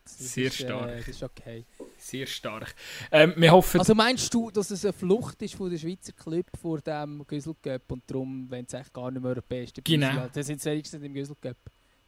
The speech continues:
Speaker 2: Genau, es ist, es ist eigentlich, es, es, es ist eigentlich ein, ein, eine Anweisung von unserer Seite, oder, oder ein, ein, ein, also ein Wunschdenken <laughs> zumindest, dass der Schweizer Verein oder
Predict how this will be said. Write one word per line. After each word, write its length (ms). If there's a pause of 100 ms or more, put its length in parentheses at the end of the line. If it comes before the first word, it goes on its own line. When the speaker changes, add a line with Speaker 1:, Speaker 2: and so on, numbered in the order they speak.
Speaker 2:
Genau, 420
es 140
ist, 300
es 120
ist 140
eigentlich, 420 (680)
es, 260
es, 160
es 180
ist 140
eigentlich 260
ein, 240
ein, 380 (960)
eine 160
Anweisung 560
von 240
unserer 240
Seite, 320
oder, 320
oder 160
ein, 380 (260)
ein, 160
ein, 640
also 160
ein 160
Wunschdenken 920
<laughs> 0
zumindest, 680
dass 180
der 80
Schweizer 300
Verein 340 (400)
oder 200